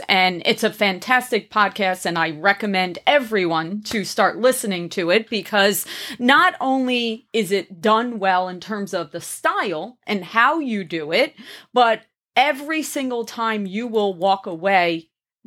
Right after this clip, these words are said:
gaining information, gain, learning something, and the topics vary. You know, I, you have a wide array of different authors.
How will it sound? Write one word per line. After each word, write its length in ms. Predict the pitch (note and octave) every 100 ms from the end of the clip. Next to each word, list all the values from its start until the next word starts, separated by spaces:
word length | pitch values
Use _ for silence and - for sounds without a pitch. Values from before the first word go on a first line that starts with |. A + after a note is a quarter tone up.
| E3
gaining 480 | A#3 A#3 C4+ C#4 A#3
information, 800 | G#3+ G#3+ F#3 D3+ D3 A3+ C#4 - _ - - -
gain, 320 | D#3+ A3+ A#3+ -
learning 720 | G#3+ A#3 C#4 D#4+ D4 A#3+ G#3
something, 640 | - F3+ D#3+ - A#3 F4+ - - - -
and 380 | C#4 C#4+ C4+
the 120 | B3 D4+
topics 500 | - G#4 D#4 F#4 C#4
vary. 520 | C4 D4 F4+ C#4+ - _ -
You 180 | A3
know, 320 | A#3 A#3+ B3+ A#3+
I, 220 | A3 A3
you 360 | G#3+ A3 A3 G#3
have 220 | A#3 G#3+
a 80 | G#3
wide 520 | F3+ G#3 B3 D4 D4
array 260 | A3+ G#3+ G#3
of 120 | D#3+
different 300 | F3+ F3 E3
authors. 560 | E3+ D#3 A#3+ D4 F4